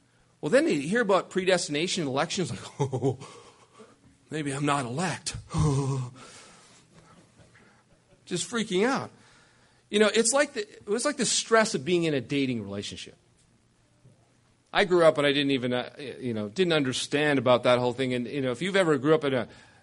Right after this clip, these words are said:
especially a non-Christian home that was really clear, wasn't clear about the dating relationships and all that stuff,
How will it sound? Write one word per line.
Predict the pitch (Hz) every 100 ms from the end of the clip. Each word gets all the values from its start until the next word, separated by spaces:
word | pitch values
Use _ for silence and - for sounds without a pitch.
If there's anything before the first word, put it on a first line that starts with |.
| _ 113
especially | 107 - 202 185
a | 147
non-Christian | 151 156 160 143 131
home | 131 143 139
that | 117
was | 117
really | 147 143
clear, | - - 156 127
wasn't | 156 151 156
clear | - 156 147
about | 135 131 123 - - - _ _ _ _ -
the | 131
dating | 143 156 156 143
relationships | 131 135 143 156 135 156 160 160
and | 143
all | 147
that | 143 139
stuff, | - 156